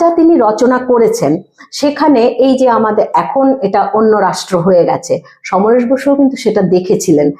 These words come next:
যেটা তার নিজের দেশ ছিল, সেটা যখন অন্য রাষ্ট্র হয়ে গেল, তার যে যন্ত্রণা, সেই যন্ত্রণাগুলো কিন্তু তিনি তার মধ্যে প্রকাশ করেছেন এবং তার বিভিন্ন উপন্যাস, ছোট গল্পের মধ্যে তিনি এই বিষয়গুলোকে এনেছেন, যে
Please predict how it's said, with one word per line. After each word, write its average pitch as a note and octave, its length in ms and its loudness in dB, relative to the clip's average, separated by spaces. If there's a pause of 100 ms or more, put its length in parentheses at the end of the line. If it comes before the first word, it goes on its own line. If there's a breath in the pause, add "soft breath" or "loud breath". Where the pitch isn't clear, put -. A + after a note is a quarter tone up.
(140 loud breath)
যেটা G#3+ 320 2
তার G#3+ 360 0
নিজের A3+ 520 2
দেশ G#3+ 320 0
ছিল, G3 160 2
সেটা G3+ 280 0
যখন G3+ 360 -2 (340 loud breath)
অন্য B3+ 280 2
রাষ্ট্র G3+ 420 -2
হয়ে E3+ 220 2
গেল, E3+ 300 2 (360 loud breath)
তার B3 360 0
যে D4+ 120 0
যন্ত্রণা, G3 760 0
সেই G3+ 260 0
যন্ত্রণাগুলো G#3+ 640 0
কিন্তু G3+ 240 0
তিনি F#3+ 380 0 (180 loud breath)
তার F#3 160 0
মধ্যে F#3+ 220 0
প্রকাশ G3+ 400 -4
করেছেন D3 400 -4 (280 loud breath)
এবং D#4+ 240 2
তার D#4+ 120 2
বিভিন্ন D4+ 960 2
উপন্যাস, A3+ 760 0
ছোট G#3 180 -2
গল্পের G3 500 2
মধ্যে F#3+ 420 0 (260 loud breath)
তিনি B3+ 160 2
এই G#3 180 2
বিষয়গুলোকে G3 760 0 (220 loud breath)
এনেছেন, F3 500 0 (280 loud breath)
যে C#4 260 2